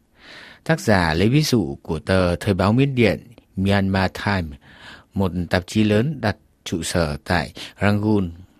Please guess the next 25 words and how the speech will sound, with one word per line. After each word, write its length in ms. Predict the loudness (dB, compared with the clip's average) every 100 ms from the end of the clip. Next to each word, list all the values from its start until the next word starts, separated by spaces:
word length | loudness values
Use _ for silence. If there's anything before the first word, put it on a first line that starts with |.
| -20 _
hôm 320 | -4 0 0
mười 120 | 0
bốn 200 | -2 -2
tháng 140 | -2 -2
Giêng 220 | 0 -2
vừa 100 | -4
qua, 320 | -2 -2 -2
tức 220 | -2 -4
là 240 | -4 -4 -4
hai 180 | -2 0
mươi 100 | 2
tư 220 | 2 2
giờ 300 | 2 0 0
sau 180 | -2 -2
khi 220 | 0 -2
chính 260 | -2 -6 0
quyền 260 | 2 2
trả 160 | -2 -6
tự 180 | -6 -4
do 260 | -2 -2
cho 160 | -4 -4
các 160 | -4 -6
tổ 80 |
chính 180 | -6 -4
trị. 260 | 0 -2